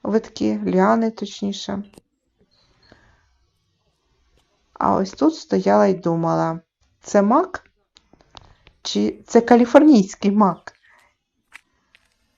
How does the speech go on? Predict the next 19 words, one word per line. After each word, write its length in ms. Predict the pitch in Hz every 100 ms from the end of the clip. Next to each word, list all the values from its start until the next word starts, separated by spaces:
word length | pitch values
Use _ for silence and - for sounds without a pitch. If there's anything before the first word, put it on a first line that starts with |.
| _ _ _ _ _ _ _ _ _ _ _ _ _ _ _ _ _
Все 280 | - - 185
ж 160 | - -
таки 240 | - 233
вирішила, 600 | 226 226 226 - 226 220
що 220 | 220 -
це 260 | 175 - 170
каліфорнійський 920 | 170 165 160 - 165 170 160 - 165
МАК 280 | 165 190 226
або 300 | - 156 160
ж 260 | 160 - - 175
ешольція. 800 | - - - - - - - - _ _ _ _ _ _ _ _ _ _ -
Бо 260 | 175 170
для 600 | 160 156 156 151 151 151 - _ _ - _ _ -
звичайного 580 | 180 185 277 269 254
маку 560 | 233 233 226 - - 214 _ _
характерні 680 | - 233 233 233 302 285 247
оранжеві 600 | - 185 185 190 190 185
та 140 | 175 156
червоні 760 | - 151 156 160 160 160 156